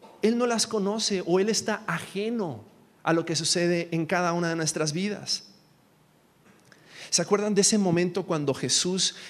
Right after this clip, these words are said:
iba caminando por la ciudad de Jericó y dice que miró hacia un árbol y gritó, "Zaqueo, baja de ese árbol, porque tengo que ir a tu casa a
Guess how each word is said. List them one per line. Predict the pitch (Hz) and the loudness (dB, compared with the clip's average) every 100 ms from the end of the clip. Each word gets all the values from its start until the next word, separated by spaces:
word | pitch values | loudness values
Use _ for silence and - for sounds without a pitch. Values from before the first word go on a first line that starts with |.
| - | -2
iba | 175 208 | 0 2
caminando | 202 165 156 160 175 180 | 0 0 2 0 0 -2
por | 160 139 | 0 0
la | |
ciudad | 135 147 147 165 | 0 0 0 0
de | 170 | -2
Jericó | - 143 120 - 151 180 202 - - | -4 -6 -6 -4 -2 -2 -4 -8 -4
y | 156 | -2
dice | 175 214 214 | 0 -2 0
que | 180 | 2
miró | 160 156 185 196 | 4 4 4 2
hacia | 190 - 156 | 2 2 4
un | 170 175 | 4 4
árbol | 170 165 185 170 196 202 - - - | 4 6 4 6 6 4 -2 -14 -8
y | 180 147 | -2 0
gritó, | 156 143 185 185 175 - - - - | 0 2 4 4 0 -12 -20 -20 -12
"Zaqueo, | - - 156 - 202 214 165 113 - - - _ _ _ _ _ _ _ _ _ _ | -2 0 0 -2 0 2 0 -4 -10 -20 -20 _ _ _ _ _ _ _ _ _ _
baja | 135 202 226 220 180 | 2 2 2 0 2
de | 190 | 4
ese | 170 165 | 4 2
árbol, | 160 185 196 156 131 120 - - - - _ _ _ _ _ | 2 0 0 0 0 -2 -10 -20 -20 -20 _ _ _ _ _
porque | - 156 151 | 0 0 0
tengo | 160 185 175 | -2 -2 -2
que | 180 | -2
ir | |
a | 180 | -4
tu | 147 | -4
casa | - 160 175 156 117 | -2 0 0 -2 -2
a | 98 | -4